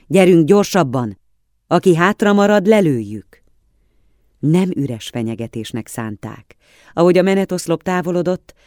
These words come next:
az őrök szuronnyal döfködni kezdték a szalmabálákat. Vajon megtalálták a két rejtőzködő lányt?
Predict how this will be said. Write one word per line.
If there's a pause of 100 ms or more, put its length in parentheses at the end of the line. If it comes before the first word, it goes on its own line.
(140)
az
őrök
szuronnyal
döfködni
kezdték
a
szalmabálákat. (640)
Vajon
megtalálták
a
két
rejtőzködő
lányt?